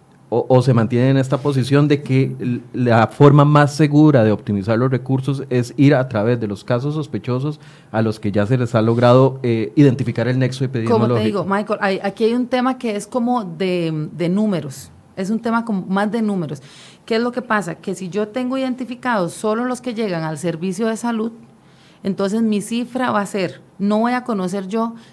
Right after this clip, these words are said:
Speaker 2: mi población total que realmente tiene la infección. Vamos a ver si me explico. Si yo, si yo nada más, eh, registro y le tomo muestra a los que llegan al servicio,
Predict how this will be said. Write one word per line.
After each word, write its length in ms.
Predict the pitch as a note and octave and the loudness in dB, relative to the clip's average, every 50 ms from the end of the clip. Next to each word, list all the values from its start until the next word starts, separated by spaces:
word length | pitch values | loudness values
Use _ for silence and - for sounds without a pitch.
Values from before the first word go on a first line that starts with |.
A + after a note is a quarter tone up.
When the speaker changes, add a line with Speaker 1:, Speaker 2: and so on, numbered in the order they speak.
| _ - | _ -4
Speaker 2:
mi 180 | G3+ G#3+ A3 | -2 -2 -2
población 760 | G#3 A3 G#3+ G#3 G3+ G3+ G3 F#3 F3 F3+ G3+ G#3+ A3 A#3 A3+ A#3 | 0 0 0 0 0 0 0 -2 -2 -4 -4 -6 -6 -6 -6 -6
total 320 | B3 A3+ A3+ A3+ A3 A3 | -8 -6 -4 -4 -4 -4
que 100 | A3 A#3 | -4 -4
realmente 500 | G#3+ G#3+ G#3 G3 G3+ G#3 G#3 G#3 G3+ A3+ | -2 -2 -2 0 0 -2 -2 -2 -4 -6
tiene 260 | A3 - G3+ G3 G3+ G3+ | -6 -6 -4 -4 -4 -2
la 80 | G#3 G#3+ | -4 -4
infección. 560 | G#3 F3+ F3+ D3+ - - E3+ D#3+ D3 D3 C#3+ C#3 - - - _ _ _ _ _ _ _ _ _ - - _ _ - | -4 -4 -6 -8 -8 -8 -8 -8 -8 -8 -10 -14 -18 -20 -20 _ _ _ _ _ _ _ _ _ -20 -20 _ _ -4
Vamos 220 | F#3+ F#3+ G3+ G3+ | -2 -2 0 0
a 40 | G#3+ | -2
ver 80 | G#3 F#3+ | -2 -2
si 100 | G3+ G#3 | -4 -4
me 80 | G3+ G3 | -6 -6
explico. 420 | - - F#3+ F#3 E3+ - C#3+ C3 - - - - - - _ _ _ _ | -8 -10 -10 -10 -10 -10 -14 -16 -16 -20 -20 -20 -20 -20 _ _ _ _
Si 240 | - - - A3 F#3 | -14 -10 -8 -8 -4
yo, 360 | F3 A3 A#3 C4 C4+ - - - - - _ | -2 -2 -2 -2 -4 -8 -14 -20 -20 -20 _
si 200 | - - A3 F3+ | -12 -10 -8 -6
yo 220 | F3 A3 A3+ A#3+ B3+ | -4 -2 -2 -2 -2
nada 200 | B3+ B3+ C4 C4 | -2 -2 -2 -2
más, 320 | B3+ B3+ B3 B3 A#3+ - - - _ _ _ _ _ - | -2 -2 -2 -4 -6 -10 -16 -20 _ _ _ _ _ -6
eh, 520 | E3+ F#3 F3+ E3+ E3+ E3 E3 E3 D#3+ - - D#3 | -4 -2 -2 -2 -2 -2 -2 -4 -6 -8 -10 -6
registro 680 | D#3+ F3+ E3+ F3 - B3 C4 B3+ B3+ - - E3+ D3+ C#3+ - - - - | -4 -4 -4 -4 -4 -4 -4 -4 -6 -10 -12 -12 -12 -12 -14 -16 -12 -10
y 120 | G3 F#3+ E3 | -8 -6 -6
le 100 | E3+ E3+ | -6 -6
tomo 240 | - G3 G3+ A3 | -4 -4 -4 -2
muestra 380 | A3 A3+ A#3 A3+ A3 A3+ F#3 E3+ | -2 -2 -2 -4 -4 -6 -8 -8
a 120 | F3+ G3 | -6 -4
los 160 | F3+ F3+ F3 F3 | -4 -4 -4 -6
que 120 | F3 E3+ | -8 -8
llegan 280 | E3 F#3 F#3+ G#3 A3 A#3+ | -8 -8 -8 -6 -6 -8
al 100 | A#3 A3+ | -8 -8
servicio, 540 | - F#3+ F3+ F3 G3+ A3 A3+ A3+ B3+ C#4+ | -8 -8 -8 -8 -8 -8 -8 -8 -10 -14